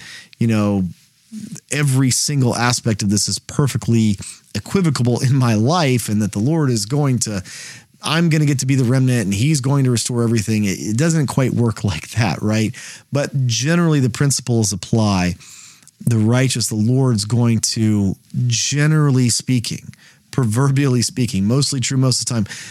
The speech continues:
he's gonna save them, he's gonna preserve them, he's going to, um, restore them.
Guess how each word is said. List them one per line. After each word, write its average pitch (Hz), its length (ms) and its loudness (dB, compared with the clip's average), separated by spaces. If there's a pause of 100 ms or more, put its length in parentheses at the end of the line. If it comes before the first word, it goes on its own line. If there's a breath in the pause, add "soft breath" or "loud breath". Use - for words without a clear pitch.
(100)
he's 107 160 -2
gonna 123 160 0
save 135 400 0
them, 120 100 2
he's 110 120 2
gonna 113 160 2
preserve 113 440 0
them, 104 160 0
he's 107 200 0
going 117 340 0
to, 104 320 -2 (460 loud breath)
um, 95 440 2 (220)
restore 127 880 0
them. 98 500 0